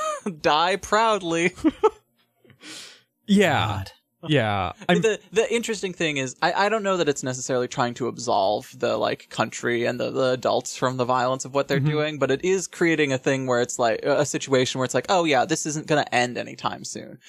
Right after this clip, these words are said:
Speaker 1: It's not like there's an evil prince who's causing all of this. You know what I mean?
Speaker 3: Yeah,
Speaker 2: Yeah.
Speaker 3: some sort of a solution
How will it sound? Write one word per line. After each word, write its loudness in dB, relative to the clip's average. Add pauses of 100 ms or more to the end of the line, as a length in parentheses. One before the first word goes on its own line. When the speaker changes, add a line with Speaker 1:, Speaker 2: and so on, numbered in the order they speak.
Speaker 1:
It's 0
not 0
like 2
there's 2
an -4
evil 0
prince -4 (320)
who's 2
causing 2
all 2
of -8
this. -4
You 2
know 2
what 2
I 0
mean? -2
Speaker 3:
Yeah, 0
Speaker 2:
Yeah. 0
Speaker 3:
some 4
sort -2
of -6
a -4
solution -2